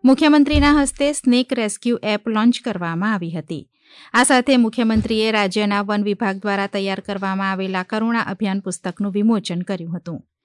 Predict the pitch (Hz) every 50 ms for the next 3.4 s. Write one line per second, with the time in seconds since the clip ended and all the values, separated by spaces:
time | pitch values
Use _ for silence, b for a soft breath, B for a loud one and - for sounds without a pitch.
0 | _ _ _ _ _ _ - 247 254 247 220 254 240 208 285 233 226 226 226 220
1 | - 226 208 208 202 202 202 151 196 208 208 226 208 208 208 208 214 202 190 185
2 | 196 - - - 202 202 - 262 269 - - 220 170 147 B B B B B B
3 | - 233 240 - - 247 254 254